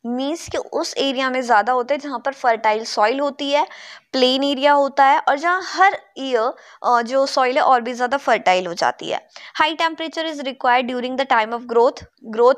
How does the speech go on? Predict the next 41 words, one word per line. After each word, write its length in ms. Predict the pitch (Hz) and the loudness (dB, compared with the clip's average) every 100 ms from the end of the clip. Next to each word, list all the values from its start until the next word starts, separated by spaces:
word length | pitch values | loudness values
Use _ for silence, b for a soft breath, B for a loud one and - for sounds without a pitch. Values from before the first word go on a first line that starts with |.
| - | 0
के 100 | 294 | 0
टाइम 220 | 262 247 | 0 -2
पे 60 | 269 | -8
इसे 140 | 269 | -8
हाई 220 | 285 254 233 | -4 -2 0
टेम्परेचर 500 | 226 226 240 240 277 | -2 -2 -6 -4 -4
चाहिए। 380 | 285 269 311 403 B B B B - | -2 -2 -4 -8 B B B B 2
अ, 160 | 254 | 2
वेस्ट 340 | 233 277 294 277 | 4 2 2 0
बंगाल, 440 | 302 285 285 285 | 0 4 4 2
बिहार, 480 | 262 269 269 254 247 | -2 0 4 4 4
असम, 460 | - 254 247 233 - | 2 2 0 0 -2
उड़ीसा 460 | 247 254 247 - | -4 -4 -2 -2
and 80 | 262 | 0
मेघालय 460 | 294 277 269 247 311 | -2 -4 -2 0 4
are 260 | 294 285 | 4 2
the 140 | 294 247 | -2 -6
major 360 | 214 233 269 302 | -8 -6 -4 -4
jute 280 | 240 262 247 | -4 -8 -6
producing 460 | 220 202 196 - 214 | -4 -2 -4 -6 -10
state। 300 | - 175 - | -8 -8 -8
ये 140 | - 262 | -6 -4
ज़्यादा, 360 | 254 196 226 466 - B B B | 2 2 2 0 -4 B B B
इन 400 | 269 277 277 285 | -2 -2 0 0
स्टेट्स 380 | - 269 247 294 | 0 -2 -2 0
में 100 | 294 | 2
ज़्यादा 240 | 247 240 | 2 2
प्रोड्यूस 380 | 247 240 226 233 | -2 -6 -6 -6
किया 200 | 254 233 | -2 0
जाता 260 | 226 226 | 0 2
है 60 | 262 | 0
जूट। 300 | 254 320 - B B B | 0 -4 -4 B B B
It 100 | 320 | 2
is 160 | 370 294 302 | 2 0 -2
used 180 | 311 285 | -2 -2
in 120 | 311 | -2
making 380 | 285 277 294 240 | -2 -2 -2 2
gunny 280 | 233 247 | 2 2
bags, 480 | 233 226 214 226 - - 226 226 | 2 2 2 -2 -14 -14 -12 -4
mats, 420 | 240 233 240 - - - 220 | -2 -2 -2 -4 -4 -4 2
ropes, 540 | 233 240 233 226 | 6 6 4 0